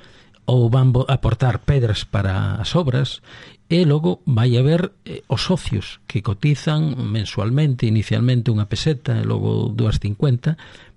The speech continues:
para que os fillos dos emigrantes, preferentemente, poidan estudar estas escolas, non?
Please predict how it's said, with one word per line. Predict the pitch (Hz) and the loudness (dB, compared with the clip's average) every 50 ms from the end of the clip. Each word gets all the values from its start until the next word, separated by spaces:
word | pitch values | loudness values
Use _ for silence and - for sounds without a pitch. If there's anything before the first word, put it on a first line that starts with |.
| _ _ _ _ | _ _ _ _
para | - 151 151 156 151 143 | -2 0 0 0 -2 -2
que | - - 131 131 135 - - _ | -2 -2 -2 -2 -2 -4 -4 _
os | - 110 - | -4 -4 -4
fillos | - - 151 135 110 104 98 92 | -2 -2 -2 0 0 -2 -2 -2
dos | 101 101 92 - - | -2 -4 -4 -4 -2
emigrantes, | 101 98 104 95 110 131 120 110 101 - 101 98 98 - - - - _ _ _ _ | -2 0 0 0 2 2 2 0 0 -2 -4 -6 -6 -8 -12 -16 -20 _ _ _ _
preferentemente, | - - 120 101 - 117 117 143 143 131 123 120 101 107 107 104 101 - 117 104 - - - - - _ _ _ - | -4 -2 -2 -2 -2 -2 0 2 2 2 0 0 0 0 0 -2 -2 -2 -4 -4 -4 -8 -18 -20 -20 _ _ _ -2
poidan | 120 117 107 104 98 98 | 0 0 0 0 -2 -2
estudar | 90 - - 104 98 101 98 101 | -4 -4 -6 -4 -4 -2 -4 -4
estas | - - - 104 - - 117 | -6 -6 -6 -6 -6 -6 -8
escolas, | - - - 101 98 98 110 95 - - 110 | -8 -8 -6 -6 -6 -6 -6 -8 -6 -4 -2
non? | 120 139 | -2 -2